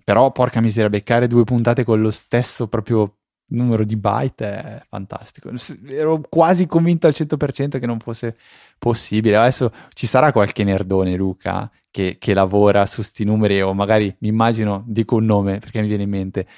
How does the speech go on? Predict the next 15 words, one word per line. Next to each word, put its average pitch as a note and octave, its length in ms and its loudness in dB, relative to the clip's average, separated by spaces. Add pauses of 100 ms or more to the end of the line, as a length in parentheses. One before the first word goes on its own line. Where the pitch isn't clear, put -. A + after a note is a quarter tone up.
(220)
eh, G2 280 2
Draghetti, G2+ 640 -2
che F2+ 200 -10
<laughs> - 0 -
adesso - 400 -2
ti, - 160 -4 (240)
ti - 120 -10
scriverà: A2 500 2
"No, A#2 240 4
non A2+ 140 4
è A2+ 60 4
possibile, G#2 680 -4
singolarità, G2+ 840 -2
adesso F#2 340 -10
arriva, F#2+ 320 -10